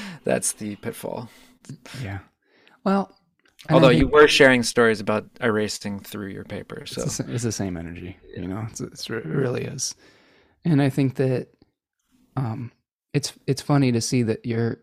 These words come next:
Speaker 2: your Virgo energy, 'cause we both have, like, you know, de-, detrimented or exiled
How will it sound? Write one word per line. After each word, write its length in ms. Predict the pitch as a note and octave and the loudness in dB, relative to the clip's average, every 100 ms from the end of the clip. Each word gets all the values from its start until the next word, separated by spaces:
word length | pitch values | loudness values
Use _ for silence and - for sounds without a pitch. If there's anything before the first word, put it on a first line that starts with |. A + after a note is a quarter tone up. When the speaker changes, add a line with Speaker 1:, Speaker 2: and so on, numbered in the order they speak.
| - | -4
Speaker 2:
your 280 | C3 B2 A2+ | 0 0 0
Virgo 400 | A#2 A2+ A2+ A2+ | -2 -2 -2 -2
energy, 640 | A#2 A2+ A2 A2 A2 A#2 | -4 -4 -2 -2 -4 -6
'cause 160 | - A#2+ | -4 0
we 80 | B2+ | 0
both 220 | B2+ B2 | -2 -4
have, 240 | B2+ - | -6 -6
like, 260 | A2 G#2+ - _ _ _ _ B3 | -8 -8 -16 _ _ _ _ _
you 120 | - G2+ | -12 -12
know, 180 | C#3 - _ _ _ _ _ - | -12 -16 _ _ _ _ _ -10
de-, 200 | A#2+ A#2+ C#3 | -6 -6 -4
detrimented 760 | G#2+ C3+ - C3+ A2+ A2+ A#2+ A2 | -2 -2 0 0 0 0 -2 0
or 180 | A2+ A#2+ | 0 -2
exiled 760 | A2+ A2 A2 A2 G#2+ G#2 A2 | -4 -4 -4 -4 -4 -6 -12